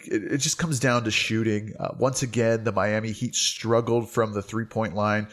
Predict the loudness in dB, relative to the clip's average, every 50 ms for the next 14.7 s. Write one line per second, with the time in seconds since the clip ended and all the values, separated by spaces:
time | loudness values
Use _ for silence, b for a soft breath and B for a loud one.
0 | B B B B -2 0 0 0 0 -2 -4 0 0 2 2 2 0 -2 -2 -4
1 | -4 -4 -2 -2 -2 -2 -2 0 0 0 0 0 -2 -2 -2 -4 -2 -4 -6 -8
2 | -6 -6 -6 -6 -4 -2 0 2 2 4 4 4 2 2 0 B B B B B
3 | B -20 -20 -8 -2 2 4 6 6 4 2 0 -2 0 0 2 4 4 2 0
4 | 0 -4 -6 -6 -4 -2 0 2 2 2 0 -2 -4 0 0 2 2 2 4 4
5 | 6 6 4 2 0 -2 -2 0 0 0 0 0 0 -2 -4 -8 B B B B
6 | B B B B 0 2 2 2 2 4 4 4 6 6 6 6 6 6 6 6
7 | 6 6 6 6 4 2 -2 -4 -4 -2 2 4 4 4 4 2 0 -2 -2 0
8 | 2 2 2 2 2 2 2 2 2 0 -4 -8 -10 _ _ _ _ 2 2 2
9 | 2 0 -2 -4 0 4 6 6 6 6 4 0 -6 -4 -2 -2 -2 -2 -4 -6
10 | -6 -4 -2 -2 -2 -2 -2 -4 -4 0 2 4 4 4 2 -2 -2 -2 -4 -4
11 | -6 -8 -8 -4 -2 0 0 0 0 0 -2 -4 -8 B B B B B B B
12 | B B 0 2 2 2 2 2 -2 -4 -2 -2 -2 -2 0 -2 -2 -2 -2 -4
13 | -6 -6 -8 _ _ _ _ _ _ _ _ _ _ _ _ -4 -4 0 0 -2
14 | -2 -2 -4 -4 -2 -2 -4 -2 -2 -2 0 0 0 -2